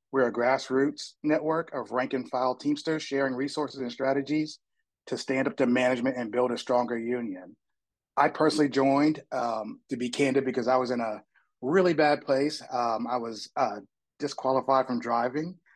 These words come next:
After about two weeks, management called me in the office and said, "Hey, you know, we just don't think you're a good fit for this. And, uh, we're gonna disqualify you. And, hey, I heard it was your birthday. Happy birthday." And that's a true story. So that was a brutal day for me. Um,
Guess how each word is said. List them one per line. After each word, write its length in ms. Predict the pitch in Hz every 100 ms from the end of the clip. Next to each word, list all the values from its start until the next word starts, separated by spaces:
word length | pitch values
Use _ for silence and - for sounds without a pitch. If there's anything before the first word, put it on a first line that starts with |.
| _
After 240 | 131 -
about 240 | 127 117 -
two 220 | - 165
weeks, 340 | 151 123 -
management 400 | 113 127 117 117
called 220 | - 131 123
me 80 | 123
in 60 |
the 80 | 120
office 320 | 123 131 127
and 120 | 113
said, 180 | - 120 120
"Hey, 300 | 151 104 - _ _ _ _ _
you 100 | 131
know, 180 | 123 123
we 80 | 185
just 80 | 165
don't 80 | 151
think 120 | 143
you're 100 | 139
a 40 |
good 180 | 139 143
fit 200 | 151 131
for 100 | 127
this. 380 | 107 101 - - _ _ _ -
And, 400 | 143 123 120 113 -
uh, 300 | 123 107 104
we're 100 | 131
gonna 140 | 127
disqualify 600 | 117 123 127 123 123 127 123
you. 260 | 120 127 - _ _ -
And, 380 | 135 120 117 -
hey, 140 | 196
I 60 | 143
heard 120 | 160
it 40 |
was 100 | 151 135
your 80 |
birthday. 400 | 120 156 160 131
Happy 220 | 127 127 131
birthday." 460 | 131 139 - - - _ _ -
And 100 | 131
that's 160 | 127 -
a 60 |
true 200 | 107 -
story. 560 | - - - 135 110 110 _ - -
So 100 | -
that 100 | 139
was 100 | 160
a 60 | 147
brutal 280 | 120 160 151
day 200 | 139 151
for 160 | 156
me. 300 | 151 156 165 165 _
Um, 480 | 139 127 117 104 110